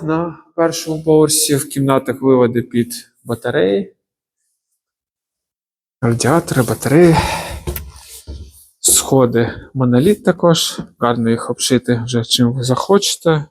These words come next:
Чи плиткою, чи деревом вшити. І якщо зліва направо, взагалі на другому поверсі є, е, три, е, три спальні,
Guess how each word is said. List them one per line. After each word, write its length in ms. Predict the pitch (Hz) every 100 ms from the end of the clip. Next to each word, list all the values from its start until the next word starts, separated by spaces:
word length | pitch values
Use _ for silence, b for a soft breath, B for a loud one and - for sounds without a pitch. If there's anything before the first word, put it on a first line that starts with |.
| _ -
Чи 160 | -
плиткою, 680 | - - 175 170 - 147 147
чи 400 | 135 - 113 117 127 _ B B B B B B B B B B B B B B B _ _ _ -
деревом 540 | 151 180 160 143 139 - B B B
вшити. 540 | - 135 135 139 123 B B B B B B _ _ _ - _ _ _ _ -
І 300 | 151 170 151 - -
якщо 320 | 135 - 139
зліва 360 | 127 147 143 131
направо, 600 | 131 - 196 190 170 156
взагалі 320 | 139 139 139
на 120 | 123 131
другому 300 | 143 135 123
поверсі 440 | 110 107 - 117
є, 220 | 120 110 - b b b b _ _ _ _ _ _ - -
е, 140 | 117
три, 220 | 113 127 120 -
е, 220 | - - _
три 140 | - 127
спальні, 540 | - 175 214 202 196